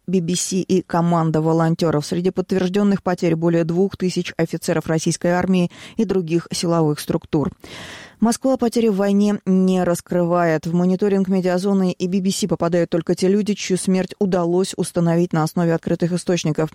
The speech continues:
Реальное число погибших может быть кратно выше.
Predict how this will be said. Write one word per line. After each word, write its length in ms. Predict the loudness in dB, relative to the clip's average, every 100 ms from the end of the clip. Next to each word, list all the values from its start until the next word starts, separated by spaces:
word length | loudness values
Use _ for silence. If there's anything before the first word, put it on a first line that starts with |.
| -6
Реальное 640 | -2 0 2 2 2 -2
число 260 | -4 -8 -6
погибших 480 | -2 -2 -2 -4 -2
может 240 | -2 -2
быть 180 | -2 -4
кратно 520 | -2 0 0 0 0
выше. 400 | 0 -2 -4 -10